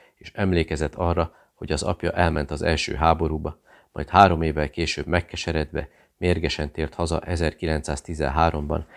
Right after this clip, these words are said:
azok miatt, akik Berlinben kapituláltak. Emlékezett a húszas évek elejének politikai zűrzavarára és a közeli Münchenben kirobbantott puccs kísérletre,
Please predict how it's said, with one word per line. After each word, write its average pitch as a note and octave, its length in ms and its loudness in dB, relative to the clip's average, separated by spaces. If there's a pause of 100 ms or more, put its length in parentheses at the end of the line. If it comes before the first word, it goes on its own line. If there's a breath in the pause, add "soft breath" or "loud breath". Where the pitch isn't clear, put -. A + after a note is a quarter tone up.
(240 loud breath)
azok F#2+ 320 2
miatt, G2 320 0 (200 soft breath)
akik - 300 -6
Berlinben D#2 480 4
kapituláltak. C2 840 -4 (680 soft breath)
Emlékezett E2 600 2
a E2+ 40 0
húszas D#2+ 360 -2
évek D#2 300 2
elejének D#2+ 500 2
politikai D#2 580 0
zűrzavarára E2 840 2 (260 loud breath)
és - 200 -4
a E2+ 80 -2
közeli F#2 360 4
Münchenben D#2+ 580 2
kirobbantott D#2+ 680 -2
puccs - 240 -2
kísérletre, D#2+ 720 -2